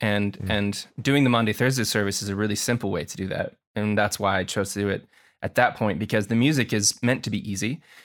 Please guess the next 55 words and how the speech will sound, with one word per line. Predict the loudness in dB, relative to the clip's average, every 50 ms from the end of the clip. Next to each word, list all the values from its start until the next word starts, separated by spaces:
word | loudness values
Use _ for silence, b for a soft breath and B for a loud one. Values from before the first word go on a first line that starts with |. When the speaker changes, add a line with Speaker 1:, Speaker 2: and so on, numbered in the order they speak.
| b b b
Speaker 1:
It's | -4 -2 -2 0
repetitive. | 0 -2 0 0 0 2 2 2 2 2 2 2 -2 -4 -10 _ _ _ _ -12 -6
Speaker 2:
Mm-hmm. | -2 0
Speaker 1:
It's, | 2 2 2 2 2 0 0 0
you | 0 2
know, | 2 4 2 2
what, | 2 2 0 0 0 -2
eight | -2 -2 -2 -2
bars | 0 2 4 4 4 4 4 2 0
for | 2 2
most | 2 2 2 2 2
songs | 2 4 4 2 2 0 2
over | 2 2 2 4 4
and | 4 4
over. | 2 2 2 2 2 2
The | 2 2
melody | 4 4 4 2 2 2
is | 0 0
simple. | 0 -2 -2 -2 0 0 0
The | 0 2
harmony | 2 2 2 2 2 0
is | 0 -2
predictable. | -2 -2 -2 -2 -2 -4 -4 -4 -2 -2 -2 -4 -6 b b b b b b
And | 0 0 2
it's | 2 2
about | 2 4 4 4 2
repeating | 0 0 2 2 2 2 2
the | 2 0
text | 0 0 0 0 0 0 0
and | 0 0 2
letting | 2 2 2 2 0
that | 0 0 0
wash | -2 -2 -2 0
over | 0 0 0 0
you | 0 -2
as | -2 -4 -4
a |
blessing. | -6 -6 -6 -6 -6 -8 -10 -8 -4
And | -2 0 0
so | 2 4 4 4 4 2
Speaker 2:
Mm. | -2 -6 _ _ _ _ -2
Speaker 1:
kind | 2 2 4
of | 2 2 -2 -6 _ -2
a | 0
little | 2 2 2
bit | 2 2 0
going | 0 0 0 2
back | 2 2 0 0 -4 -10 _ _ _ _ _ _ _ _ _ _ -2
to | 0 2
what | 2
we | 2
were | 2 2
talking | 2 4 4
about | 2 2 0
before, | -2 -4 0 0 2 4 4 2 2 0 -4